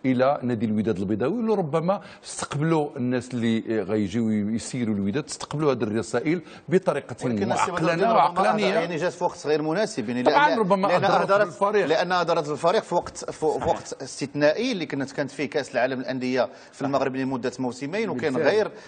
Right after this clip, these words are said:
Speaker 2: مقبول أن، أن الفريق الوداد ما يشاركش مثلا في هاد،
Speaker 1: و-، ولكن
Speaker 2: في هاد،
Speaker 1: ما
Speaker 2: في هاد
Speaker 1: كانش
Speaker 2: ال-،
Speaker 1: فؤاد،
Speaker 2: ال-، المنافسة.
Speaker 1: بالرغم من ذلك ما كانش
Speaker 2: نعم.
Speaker 1: فؤاد شي ضمانات كتعطى
Speaker 2: لا، ما
Speaker 1: بأنه
Speaker 2: كاينش
Speaker 1: فريق
Speaker 2: ضمانات.
Speaker 1: الوداد في ظل
Speaker 2: ما كاينش
Speaker 1: ديك
Speaker 2: ضمانات،
Speaker 1: المناخات
Speaker 2: ولكن،
Speaker 1: كان ممكن أن
Speaker 2: ولكن
Speaker 1: يتوج
Speaker 2: ربما
Speaker 1: بلقب
Speaker 2: ذاك، ذاك
Speaker 1: البطولة.
Speaker 2: الحبل، الحبل ديال الخصام أو حبل الوداد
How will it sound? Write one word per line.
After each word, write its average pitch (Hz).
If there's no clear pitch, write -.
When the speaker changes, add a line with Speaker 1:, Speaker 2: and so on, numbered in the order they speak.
Speaker 2:
مقبول 151
أن، 151
أن 135
الفريق 127
الوداد 123
ما 143
يشاركش 143
مثلا 127
في -
هاد، 147
Speaker 1:
و-، 160
ولكن 175
Speaker 2:
في 139
هاد، 202
Speaker 1:
ما 202
Speaker 2:
في 160
هاد 156
Speaker 1:
كانش 156
Speaker 2:
ال-، 180
Speaker 1:
فؤاد، 190
Speaker 2:
ال-، 143
المنافسة. 165
Speaker 1:
بالرغم 180
من 170
ذلك 180
ما 160
كانش -
Speaker 2:
نعم. 123
Speaker 1:
فؤاد 123
شي -
ضمانات 135
كتعطى -
Speaker 2:
لا، 196
ما 113
Speaker 1:
بأنه 139
Speaker 2:
كاينش 147
Speaker 1:
فريق 208
Speaker 2:
ضمانات. 208
Speaker 1:
الوداد 170
في 139
ظل 139
Speaker 2:
ما -
كاينش 165
Speaker 1:
ديك 160
Speaker 2:
ضمانات، 196
Speaker 1:
المناخات 170
Speaker 2:
ولكن، -
Speaker 1:
كان 170
ممكن 190
أن 175
Speaker 2:
ولكن 175
Speaker 1:
يتوج 190
Speaker 2:
ربما 196
Speaker 1:
بلقب 190
Speaker 2:
ذاك، 196
ذاك 190
Speaker 1:
البطولة. 147
Speaker 2:
الحبل، 175
الحبل 139
ديال 135
الخصام 180
أو 143
حبل 127
الوداد 165